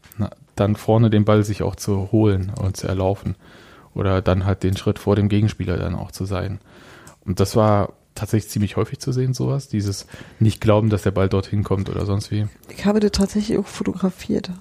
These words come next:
Speaker 2: Fällt mir da so ein.
Speaker 1: Wie?
Speaker 2: Da gibt's, ich, naja, nee, da gibt's genau so ein Foto davon, wo, wo der Spieler nach, ich könnte jetzt nicht sagen aus dem Kopf, wer das war, der nach hinten guckt und denkt so, "Äh, huch, Ball. <laughs> Huch, wo kommt der denn her?" Das war schon ein bisschen,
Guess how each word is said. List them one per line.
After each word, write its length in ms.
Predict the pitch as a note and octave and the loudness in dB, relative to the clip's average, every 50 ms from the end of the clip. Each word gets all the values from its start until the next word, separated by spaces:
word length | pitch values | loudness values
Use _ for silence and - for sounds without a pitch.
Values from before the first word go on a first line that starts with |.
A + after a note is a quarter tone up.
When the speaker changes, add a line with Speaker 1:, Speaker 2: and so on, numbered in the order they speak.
| - _ | -16 _
Speaker 2:
Fällt 380 | _ - - - - G3+ - - | _ -20 -20 -6 -6 -4 -4 -2
mir 100 | - - | 0 2
da 100 | E3+ F3 | 2 2
so 140 | F3+ F#3 - | 2 0 0
ein. 220 | - F#3 F#3 F#3+ - - - - - - - - - - - - _ | 0 0 0 -2 -6 -14 -20 -20 -20 -20 -20 -20 -20 -20 -20 -14 _
Speaker 1:
Wie? 100 | - G#2 | -4 -2
Speaker 2:
Da 100 | G#2 F#3+ | -2 -2
gibt's, 240 | F#3 - - - - - | -2 -4 -8 -10 -4 -2
ich, 140 | G3 F#3+ - | -2 -2 -2
naja, 320 | - G3+ G#3 G#3+ A#3 B3 A3 | -2 0 2 4 4 2 2
nee, 200 | - - A#3 A#3 | 2 2 2 4
da 80 | A#3 | 4
gibt's 180 | A3+ A3+ A3+ - | 2 2 2 0
genau 240 | A3+ A3 A3+ A#3 A#3 | 0 2 2 2 2
so 100 | A3 A3+ | 2 0
ein 60 | A3 | -2
Foto 220 | - - A3+ G#3+ G3 | -2 -4 -4 -2 -2
davon, 440 | F#3 F#3 - - F#3+ F#3+ F#3 F#3 - | -2 -4 -2 -2 -2 -2 -2 -4 -4
wo, 180 | F#3+ G3 - - - | -6 -6 -6 -6 -6
wo 480 | F#3+ F#3+ F#3+ - G3 F#3+ F3+ F#3+ G3 | -8 -8 -8 -10 -8 -6 -4 -2 0
der 120 | F#3+ G3 G3 | 0 -2 -2
Spieler 280 | - - A#3 A#3+ A#3 | -2 -2 0 0 2
nach, 160 | A3 G#3 G3+ - - | 2 2 0 0 -2
ich 80 | - - _ | -8 -8 _
könnte 220 | - - A3+ A#3 A3+ | -2 0 2 2 2
jetzt 100 | - - | 0 0
nicht 120 | B3+ - | -2 0
sagen 200 | - A#3+ A#3 A#3+ | 0 2 2 2
aus 120 | A#3+ A3+ | 0 -2
dem 80 | - A3+ | -4 -6
Kopf, 140 | - A3+ - - | -8 -6 -2 0
wer 80 | G3+ | 0
das 120 | G#3 G#3 G3+ | 0 2 2
war, 100 | G3+ G3 | 2 2
der 120 | G3 F#3+ | 2 4
nach 80 | G3 F#3+ | 4 4
hinten 180 | F#3 G#3 - - | 4 2 0 -4
guckt 240 | - - A#3 - - | -6 -8 -6 -2 0
und 60 | G#3 | 2
denkt 120 | G3 F#3+ F#3 | 2 2 2
so, 200 | G3 F#3 - - A3 | 0 -2 -2 0 -2
"Äh, 320 | B3 C#4+ C#4+ - _ _ | -2 -2 -2 -6 _ _
huch, 220 | A3+ A#3 C4+ - _ _ | -2 -2 -2 -4 _ _
Ball. 260 | - E3+ E3+ F#3+ B3 A#3+ - - | 0 2 2 2 2 -2 -4 -6
<laughs> 0 | F3 - _ _ - - - - - - - - _ _ _ - - - | -6 -6 _ _ -18 -16 -16 -16 -16 -18 -20 -20 _ _ _ -12 -2 0
Huch, 140 | D#4 F4 - - | 0 0 0 -4
wo 80 | - | -6
kommt 200 | - - F#3 F3+ | -4 -4 -2 2
der 80 | - A3 B3 | 2 4 6
denn 120 | C4 C4+ | 6 6
her?" 160 | B3 B3+ C4+ - - - - - - _ | 6 4 2 0 -4 -14 -14 -16 -4 _
Das 160 | A#3+ F#3+ G3 | -4 0 0
war 80 | A3+ | 0
schon 160 | A#3 - A#3+ A3+ | 0 0 -2 0
ein 40 | A3 | 0
bisschen, 260 | A3+ - - A#3 | 0 0 0 -2